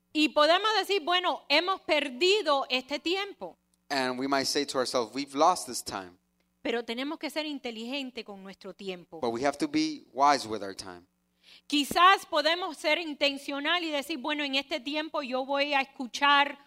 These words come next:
Speaker 1: un mensaje."
Speaker 2: And perhaps we can be intentional and say to ourselves, "Well, I'm gonna listen to a message, a sermon."
Speaker 1: O puedo decir, "Voy a escuchar canciones y voy a adorar en el carro."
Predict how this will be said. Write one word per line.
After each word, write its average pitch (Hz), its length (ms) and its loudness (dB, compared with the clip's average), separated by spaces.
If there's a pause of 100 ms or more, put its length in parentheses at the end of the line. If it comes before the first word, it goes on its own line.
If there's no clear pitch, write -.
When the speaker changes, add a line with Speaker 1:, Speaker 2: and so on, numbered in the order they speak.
(160)
Speaker 1:
un 269 180 -2
mensaje." 262 640 -2 (320)
Speaker 2:
And 120 120 -10
perhaps 147 280 6
we 170 80 -6
can 165 160 -6
be 170 320 -2 (180)
intentional 160 560 0
and 127 100 -4
say 160 160 0
to 147 60 2
ourselves, 127 380 2
"Well, 131 120 4
I'm 127 100 4
gonna 143 160 -2
listen 151 280 -4
to 151 120 -6
a 139 40 -4
message, 139 520 -6
a - 40 -20
sermon." 120 420 -4 (220)
Speaker 1:
O 262 460 6
puedo 330 460 2
decir, 320 340 -2
"Voy 311 280 0
a 320 40 0
escuchar 320 580 0
canciones 311 600 -2
y 285 100 -4
voy 285 260 0
a 330 80 4
adorar 294 760 2
en 240 160 -6
el 233 160 -4
carro." 190 460 0